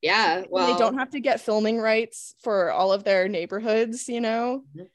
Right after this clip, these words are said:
Speaker 1: Yeah.
Speaker 2: or apartment
Speaker 1: Well,
Speaker 2: buildings,
Speaker 1: and,
Speaker 2: or
Speaker 1: like, you don't have
Speaker 2: renters.
Speaker 1: to worry about their schedules and, like, what are they
Speaker 2: Yeah.
Speaker 1: doing? Like,
Speaker 2: The
Speaker 1: when
Speaker 2: crew
Speaker 1: are
Speaker 2: can
Speaker 1: they
Speaker 2: go
Speaker 1: waking
Speaker 2: from
Speaker 1: up? Does the crew
Speaker 2: yeah.
Speaker 1: need to be there at night or, like, in the morning? Like,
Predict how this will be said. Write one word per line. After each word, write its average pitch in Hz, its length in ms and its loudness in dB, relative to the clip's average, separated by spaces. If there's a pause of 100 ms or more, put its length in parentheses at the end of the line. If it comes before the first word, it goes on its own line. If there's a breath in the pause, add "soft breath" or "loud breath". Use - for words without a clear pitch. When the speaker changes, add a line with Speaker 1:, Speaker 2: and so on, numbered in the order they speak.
(140)
Speaker 1:
Yeah. 143 280 0
Speaker 2:
or 220 80 4
apartment 220 380 0
Speaker 1:
Well, 247 160 8
Speaker 2:
buildings, 226 180 4
Speaker 1:
and, 247 340 0
Speaker 2:
or 208 60 -4
Speaker 1:
like, 196 280 4
you 185 100 -4
don't 196 220 0
have 202 80 -2 (120)
Speaker 2:
renters. - 80 -18
Speaker 1:
to 190 80 -2
worry 175 320 4
about 170 500 0 (600)
their 190 240 4
schedules 196 640 2
and, 175 80 -10
like, 160 160 -8
what 160 200 0
are 175 80 4
they 196 140 4
Speaker 2:
Yeah. 170 180 0
Speaker 1:
doing? 185 640 2
Like, 160 340 -4 (340)
Speaker 2:
The 220 80 2
Speaker 1:
when 196 140 6
Speaker 2:
crew 247 100 6
Speaker 1:
are - 40 2
Speaker 2:
can 233 140 2
Speaker 1:
they 214 60 6
Speaker 2:
go 208 80 8
Speaker 1:
waking 214 140 6
Speaker 2:
from 202 160 0
Speaker 1:
up? 277 220 4
Does 208 200 2
the 196 180 2
crew 208 120 2
Speaker 2:
yeah. 208 60 0
Speaker 1:
need 208 160 -2
to 214 120 0
be 214 220 -2
there 214 220 4
at 226 160 -2
night 240 580 0
or, 185 80 -2
like, 180 180 -2
in 214 100 -8
the 240 80 -4
morning? 247 840 2
Like, 165 320 0